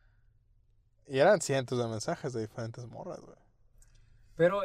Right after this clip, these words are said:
Speaker 2: güey, eso es mucho más pelada de traquear, ¿no? Porque para
Speaker 1: Sí.
Speaker 2: tener el partner ocupas cumplir con ciertos requisitos.
Speaker 1: Sí,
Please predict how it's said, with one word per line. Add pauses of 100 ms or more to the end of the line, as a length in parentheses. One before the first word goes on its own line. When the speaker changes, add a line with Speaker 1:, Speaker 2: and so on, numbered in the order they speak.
(180)
Speaker 2:
güey,
eso
es
mucho
más
pelada
de
traquear,
¿no?
Porque
para
Speaker 1:
Sí.
Speaker 2:
tener
el
partner
ocupas
cumplir
con
ciertos
requisitos. (180)
Speaker 1:
Sí,